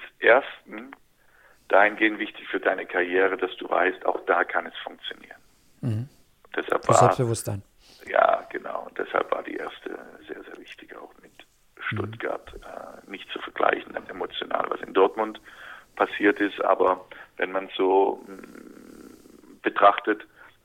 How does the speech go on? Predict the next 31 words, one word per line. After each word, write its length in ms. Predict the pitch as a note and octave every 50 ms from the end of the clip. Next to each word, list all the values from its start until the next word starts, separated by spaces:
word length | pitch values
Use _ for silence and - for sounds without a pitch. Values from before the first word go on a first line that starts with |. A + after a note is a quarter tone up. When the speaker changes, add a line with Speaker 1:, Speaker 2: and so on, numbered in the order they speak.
| _ -
Speaker 1:
war 160 | G2 F#2+ F#2+
für 160 | - - G2+
mich, 180 | G2+ B2 D3 - - - - -
für 60 | - -
meine 320 | - G2 G#2 A2 A2 A2
Entwicklung, 540 | - G2+ G2 G2+ F#2+ - E2+ F#2+ F#2 F#2+ F2+
ähm, 360 | - - F#2 F2+ F2+ - - -
äh, 280 | G1+ G1+ - - - - -
sehr, 140 | - - G#2
sehr 160 | - - - -
wichtig, 460 | - - - - - - - - -
äh, 380 | - E2+ - - - - - - -
dass 140 | - F#2 -
es 100 | F2+ -
auch, 300 | - - F2+ F#2 - - - _ - - - - - - - _ _ -
äh, 160 | E2+ E2+ -
in 80 | F2+ F2+
einem 580 | D#2+ F2+ F2+ F2 F2+ F#2 F2+ F2+ - - - _ _ _ - - - - - _ _ _ _
anderen, 800 | - F#2+ G2+ A2 A#2+ A#2 A#2 G#2+ A2 A2 A2+ A2+ A#2 A2+ A2 - -
ähm, 960 | G#2 G#2 G2+ G#2 G#2 G2+ G2 G#2 G2+ G#2 G#2 G2+ G#2 - A#1 - - - - - - - - - - - - _ _ _ _ _ _ _ _ - - -
System, 500 | - - - - - G#2+ A2 A2 G#2+ - - - - - - -
in 100 | - -
einem 240 | - G2+ G2+ F#2+ F#2+
anderen 420 | - G#2 A2 A2 A2+ A2 A2 G#2 G2
Weg 420 | G2+ G2+ G#2 G#2+ G#2 - - - _ _ _ _ _ _ _ _ _ _ _ _ _ _ _ _ _ _ _ _ -
funktionieren 580 | - - F#2+ F#2+ - - F#2+ F#2+ F#2 F2+ F2+ -
kann, 280 | - F#2 F2 F2+ F2+ -
sehr, 160 | F#2 F#2+ F#2+ -
sehr 160 | F2+ E2+ -
wichtig, 340 | - - - - - - -
ja. 120 | - -